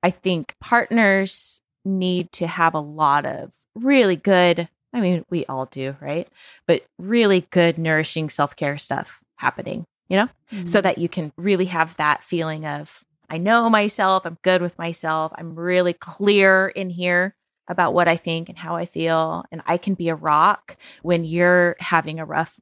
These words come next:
Speaker 1: moment. I'm, I wanna be that rock for you." And not
Speaker 2: Mm-hmm.
Speaker 1: everybody can do it. I mean, it, it takes a lot of work. You have to be super healthy. And that's
Speaker 2: Mm-hmm.
Speaker 1: okay if you can't do it too.
Speaker 2: Yeah, I love that. I love
Speaker 1: Yeah.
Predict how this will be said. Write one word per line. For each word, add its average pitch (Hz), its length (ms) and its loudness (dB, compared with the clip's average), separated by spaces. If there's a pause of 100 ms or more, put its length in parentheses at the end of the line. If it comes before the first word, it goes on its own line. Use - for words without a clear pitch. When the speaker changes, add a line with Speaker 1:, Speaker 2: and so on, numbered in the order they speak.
Speaker 1:
moment. 180 460 0
I'm, 170 200 0
I 170 120 6
wanna 165 180 0
be 156 100 -10
that 147 180 -10
rock - 340 -14 (320)
for - 120 -10
you." - 240 -10 (640)
And 294 140 4
not 349 160 2
Speaker 2:
Mm-hmm. - 60 -2
Speaker 1:
everybody 294 300 0
can 330 180 -10
do 359 160 -4
it. 143 180 -2 (680)
I 180 60 -2
mean, 165 360 0 (100)
it, 196 200 -4
it 220 160 0
takes - 220 -4
a 262 60 0
lot 277 120 2
of 285 80 4
work. 247 280 2
You - 40 -4
have 190 80 -6
to - 80 -20
be 254 120 4
super - 260 -4
healthy. 214 420 -2 (1500)
And 170 140 4
that's 214 120 4
Speaker 2:
Mm-hmm. 277 100 2
Speaker 1:
okay 254 180 4
if 196 100 2
you 165 60 -2
can't - 240 -8
do 165 120 -4
it 156 140 -6
too. 165 340 -8 (1120)
Speaker 2:
Yeah, 202 160 -6
I 170 100 4
love 185 240 -4
that. 143 280 -2 (1040)
I 185 60 -16
love 156 160 -10
Speaker 1:
Yeah. 170 380 -8